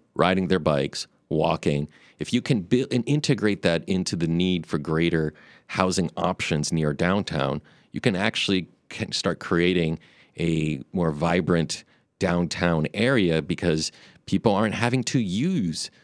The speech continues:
their car to get to places because more people are living within walking distance of downtown. I mean, that has to be sort of the mindset, right, that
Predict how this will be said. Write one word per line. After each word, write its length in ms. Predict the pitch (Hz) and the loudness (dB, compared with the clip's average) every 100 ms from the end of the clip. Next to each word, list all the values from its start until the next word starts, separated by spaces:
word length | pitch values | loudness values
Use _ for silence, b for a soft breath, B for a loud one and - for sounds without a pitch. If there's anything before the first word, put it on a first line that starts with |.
| b b | b b
their 280 | 76 87 78 - _ _ - | -2 0 0 -4 _ _ -2
car 500 | 98 90 80 73 73 | 4 6 4 2 0
to 160 | - | -4
get 320 | 78 87 85 | -2 0 0
to 100 | - | -4
places 460 | - 76 73 - 71 | -2 0 0 -2 -4
because 480 | - 78 90 80 - | -4 -2 -2 -2 -2
more 380 | 92 90 107 107 | 0 2 2 0
people 360 | - 107 92 | -2 2 2
are 120 | 87 87 | 2 2
living 320 | 90 87 82 | 2 2 2
within 320 | 80 101 76 | 2 0 0
walking 480 | 76 92 101 - 85 | 2 0 0 -2 -2
distance 460 | 78 76 - 76 - | -2 -4 -4 -6 -6
of 160 | - - | -12 -4
downtown. 560 | 87 95 98 - - | -2 0 -2 -4 -4
I 20 | 85 | -2
mean, 140 | 95 | 0
that 160 | 110 - | 0 -2
has 260 | 120 123 | -4 -2
to 120 | - 92 | -2 0
be 280 | 101 90 82 B B B | 2 0 -4 B B B
sort 80 | 92 | 0
of 80 | 82 | 0
the 60 | |
mindset, 600 | 80 107 131 107 78 65 | 0 0 0 -2 -2 -2
right, 320 | - 80 90 - | 0 0 0 -2
that 220 | - 76 | -2 -2